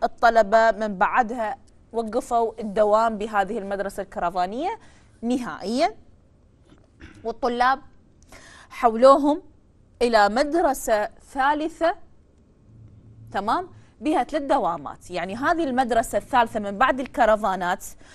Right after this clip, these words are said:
راحوا إلى مدرسة كرفا-، آه، مدرسة، عفوًا، عادية، لكن ثلاث دوامات،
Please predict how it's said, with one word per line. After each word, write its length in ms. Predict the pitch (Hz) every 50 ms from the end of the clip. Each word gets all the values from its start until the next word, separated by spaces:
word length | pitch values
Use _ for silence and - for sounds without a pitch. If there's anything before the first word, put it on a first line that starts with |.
| - - - -
راحوا 360 | 285 311 - - 285 247 -
إلى 240 | 233 247 240 226 226
مدرسة 600 | 233 269 302 247 247 226 196 208 - - 208 170 - -
كرفا-، 520 | - 233 214 214 214 190 214 220 220 - -
آه، 120 | 202 202
مدرسة، 500 | 208 254 302 240 247 208 214 - - 202
عفوًا، 340 | 143 151 233 - - 285 277 254
عادية، 580 | 180 233 262 262 240 311 311 285 269 294 370 - - - - - - - _ -
لكن 540 | 220 269 294 302 302 - 320 330 339 302 - - - - - - -
ثلاث 240 | 269 302 349 330 - - - - - - -
دوامات، 680 | 208 226 226 208 190 185 185 185 170 143 131 -